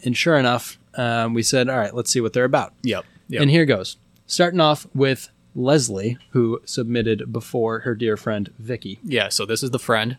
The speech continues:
Speaker 2: not the person that we matched with.
Speaker 1: Correct. Um, question one, if you were to go to a concert, which of the following would you most likely attend? Leslie went with Kesha.
Speaker 2: Whoa.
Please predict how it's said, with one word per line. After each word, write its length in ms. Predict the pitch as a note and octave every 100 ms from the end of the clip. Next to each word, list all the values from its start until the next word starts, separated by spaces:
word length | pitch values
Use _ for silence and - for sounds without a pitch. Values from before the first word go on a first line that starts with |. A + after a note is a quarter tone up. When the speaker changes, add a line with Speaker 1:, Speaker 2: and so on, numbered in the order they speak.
| -
Speaker 2:
not 180 | A2 G#2+
the 80 |
person 280 | A2 A2 -
that 100 | A2
we 60 | G#2+
matched 340 | G#2 G2 -
with. 180 | G#2 G#2+ - _ _
Speaker 1:
Correct. 440 | - B2 G2 - - _ _ _ _ _ _
Um, 340 | - C#3 C3 C3+
question 360 | D#3 C3+ D3+
one, 300 | E3+ C3+ F2+ -
if 120 | A#2
you 60 | A#2
were 60 |
to 60 | A#2+
go 140 | A#2+
to 80 | B2
a 80 | B2+
concert, 460 | - C#3+ C3 D#3+ D3+
which 200 | A#2 A2
of 60 | A#2+
the 80 |
following 360 | A2+ A#2+ A2+ A#2
would 120 | A2+
you 60 | A2
most 300 | G#2 G#2+ -
likely 300 | A2+ B2+ A#2+
attend? 480 | A2+ C#3+ B2+ F2+ - _ _ _ _ _ _ _ _ _ _ -
Leslie 440 | B2+ D#3+ D#3+ F#3
went 340 | F3+ C3+ C#3 B2+
with 320 | A#2+ A2+ - _ _
Kesha. 500 | - - F3 - F2 - _ _ -
Speaker 2:
Whoa. 840 | G#2+ G#2 G#2+ A2+ A#2+ A#2 A2